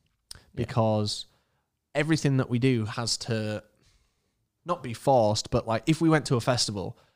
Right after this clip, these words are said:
Speaker 2: I know we're going to a festival, we've got phones with cameras on,
Speaker 1: Mm-hmm.
Speaker 2: there is organically gonna be a lot of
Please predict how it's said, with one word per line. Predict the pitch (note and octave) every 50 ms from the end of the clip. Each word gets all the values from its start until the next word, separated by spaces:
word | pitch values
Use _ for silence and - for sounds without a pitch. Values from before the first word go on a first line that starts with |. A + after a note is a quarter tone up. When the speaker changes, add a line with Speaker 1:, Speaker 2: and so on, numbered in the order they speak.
| _ _ _ _
Speaker 2:
I | - B2+ C3 C3
know | B2 A2+ A2 A2 G#2+ G2+ - _ _ _ _ -
we're | C3
going | F3+ G3 F3
to | - D3
a |
festival, | B2 - A2+ G#2+ - A#2 A2 G#2+ A2 G#2+ - - _ _
we've | - A2+ A2+
got | D3 D#3 -
phones | - B2+ A2+ A2+ A2+ G#2+
with | A#2 -
cameras | - A#2+ G#2+ G#2+ G#2 G2+ G#2
on, | G2+ G#2+ G2+ G#2+ - _ _ - -
Speaker 1:
Mm-hmm. | A2 - - A#2+ B2+
Speaker 2:
there | C3 C#3 C#3+ C#3+ C#3
is | C3 C3+
organically | B2 B2+ B2+ C#3 C#3 C#3 C3+ - - B2+ A2+
gonna | A#2 A2 A2
be | G#2 A2 A2
a | G#2+
lot | G#2 G#2+ G#2+ G#2 -
of | G#2+ G#2 G2+ G2+ G#2 - - - -